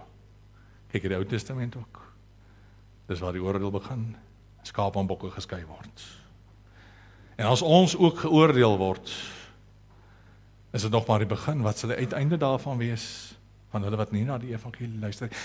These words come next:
En dan stel hy die kontras, as 'n gelowige beswaarlik gewyd word, wat word van die wêreld?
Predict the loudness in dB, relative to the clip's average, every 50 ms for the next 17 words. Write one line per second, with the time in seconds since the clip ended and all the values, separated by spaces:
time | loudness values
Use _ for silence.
0 | -2 2 4 4 6 8 10 10 12 12 10 10 8 8 8 10 10 10 8 8
1 | 8 6 4 4 6 10 12 12 12 12 12 12 8 8 6 6 6 8 12 12
2 | 12 12 12 10 6 8 8 8 8 8 6 4 4 0 -6 -6 2 10 12 12
3 | 12 12 12 12 12 12 10 8 6 6 8 10 12 12 12 12 12 10 10 8
4 | 6 0 -10